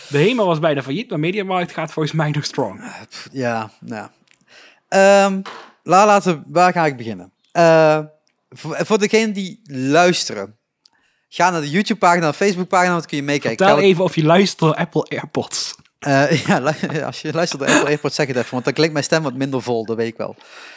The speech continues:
Speaker 2: Ehm, nee, het, eh, eh, ik, eh, ik ga wat dingetjes in de lucht houden. Ik probeer het ook zoveel mogelijk uit te leggen. Dus voor iedereen die luistert is, ik ga het proberen uit te leggen wat ik, eh, wat ik aan het, eh, zien zijn of aan het doen ben of, eh, wat ik probeer uit te leggen.
Speaker 1: Sharik
Speaker 2: Zo
Speaker 1: eet
Speaker 2: als
Speaker 1: een
Speaker 2: het kan.
Speaker 1: banaan.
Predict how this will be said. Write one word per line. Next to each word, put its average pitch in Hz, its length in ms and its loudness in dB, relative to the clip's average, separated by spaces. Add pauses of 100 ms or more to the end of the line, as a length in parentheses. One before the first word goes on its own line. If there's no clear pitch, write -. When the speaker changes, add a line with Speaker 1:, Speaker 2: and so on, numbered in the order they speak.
Speaker 2:
Ehm, 190 640 4 (1200)
nee, 151 280 4
het, - 180 -4
eh, 170 720 2
eh, 131 300 -6
ik, 139 140 -14
eh, 135 260 -10
ik 143 80 -10
ga 196 100 2
wat 180 100 0
dingetjes 185 300 -4
in 160 60 -6
de 156 60 -8
lucht 208 140 -2
houden. 185 340 2
Ik - 240 -10
probeer 160 240 0
het 160 100 2
ook 151 80 0
zoveel 147 260 -2
mogelijk 135 260 -4
uit 156 100 2
te 160 60 -4
leggen. 143 200 2
Dus 135 120 -6
voor 147 100 -8
iedereen 131 220 -4
die 123 100 -2
luistert 123 300 -4
is, 113 80 -8
ik - 80 -14
ga 123 80 -4
het 113 100 -6
proberen 110 320 -10
uit 110 100 -8
te - 80 -12
leggen 110 180 -6
wat 110 80 -6
ik, 107 100 -16
eh, 117 100 -8
wat 113 140 -8
ik 123 120 -8
aan 143 120 -6
het, - 100 -12
eh, 156 260 -2
zien 202 200 0
zijn 185 200 2
of 143 180 -4
aan 156 60 0
het 139 100 -4
doen 151 120 -6
ben 143 180 -2
of, 135 220 -10
eh, 123 280 -6
wat 131 120 -4
ik 123 60 -10
probeer 120 260 -6
uit 120 140 -8
te 120 80 -10
leggen. 110 260 -8
Speaker 1:
Sharik 120 340 -2
Speaker 2:
Zo 143 160 0
Speaker 1:
eet 143 140 0
Speaker 2:
als 127 100 -2
Speaker 1:
een 147 60 -4
Speaker 2:
het 135 100 -4
kan. 113 140 -6
Speaker 1:
banaan. 87 320 -8